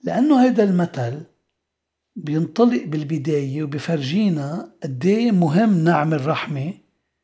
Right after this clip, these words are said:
قديش نحن صغار عن المستوى اللي حطه الله في ناموسه إنه نعمل هيك رحمة مع كل إنسان.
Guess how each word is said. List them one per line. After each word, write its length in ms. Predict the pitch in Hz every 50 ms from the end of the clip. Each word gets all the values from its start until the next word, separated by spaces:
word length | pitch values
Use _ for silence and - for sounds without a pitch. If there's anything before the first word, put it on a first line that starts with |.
| _ _ _ _ _ _ _ _ _ _ _ _ _ _ _ -
قديش 600 | 170 147 135 131 202 233 254 269 247 - - 214
نحن 400 | 233 - - - 185 160 156 156
صغار 880 | 139 131 131 127 - 180 220 247 247 214 160 139 120 110 110 - _ _ _ _ _ _ _ _ _ -
عن 280 | - 151 151 156 156
المستوى 680 | 160 156 156 156 214 262 254 - - - 196 165 156 151
اللي 180 | 147 147 139 -
حطه 540 | - - 240 240 - - - 202 - -
الله 420 | 160 147 143 143 175 196 214 233 214
في 240 | - - - 180 165
ناموسه 800 | 156 156 151 151 165 190 202 180 - - - 139 135 156 170 - _ _ _ _ _ _ _ _ _ _ _ _ _ _ _ _ -
إنه 140 | 156 160 156
نعمل 440 | 151 175 220 214 214 208 190 170 131
هيك 300 | 120 160 185 175 - 180
رحمة 440 | 180 180 165 - - 254 165 151 151
مع 280 | 143 147 156 147 139
كل 480 | 139 - _ - 240 277 285 294 285 -
إنسان. 800 | - 185 185 175 - - 185 165 151 147 160 196 240 240 240